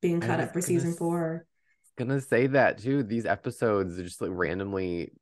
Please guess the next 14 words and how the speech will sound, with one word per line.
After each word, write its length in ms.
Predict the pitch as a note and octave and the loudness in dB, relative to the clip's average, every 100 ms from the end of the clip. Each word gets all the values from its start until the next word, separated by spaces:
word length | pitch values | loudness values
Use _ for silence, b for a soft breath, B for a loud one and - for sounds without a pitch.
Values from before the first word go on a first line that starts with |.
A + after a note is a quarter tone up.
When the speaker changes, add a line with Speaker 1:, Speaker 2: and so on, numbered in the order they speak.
| _ | _
Speaker 2:
hit 400 | - F#2 A2 - | -14 -10 -8 -6
me. 160 | A2+ D2+ | -6 -4
I 100 | D2 | -4
was 200 | F2 E2+ | -6 -6
like, 320 | F2+ D#2+ D2+ - | -6 -6 -8 -14
it, 180 | F2+ | -10
'cause 140 | - G2 | -6 -4
it 60 | |
was 120 | F#2+ F2+ | -4 -2
giving 300 | F2 E2+ E2+ | -4 -4 -4
me 180 | E2 | -4
so 240 | E2 - D2+ | -6 -6 -6
much, 380 | D#2 D2 - - | -6 -8 -10 -10
like, 280 | A#1+ D#2+ | -10 -10